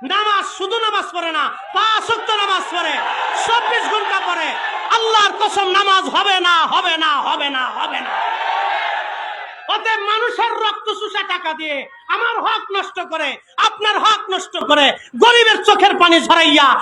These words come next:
যারা কোটি টাকার মালিক হইয়া কুরবানির গরু জবাই দেয়,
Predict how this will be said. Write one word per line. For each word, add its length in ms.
যারা 320
কোটি 280
টাকার 280
মালিক 340
হইয়া 340
কুরবানির 480
গরু 320
জবাই 300
দেয়, 240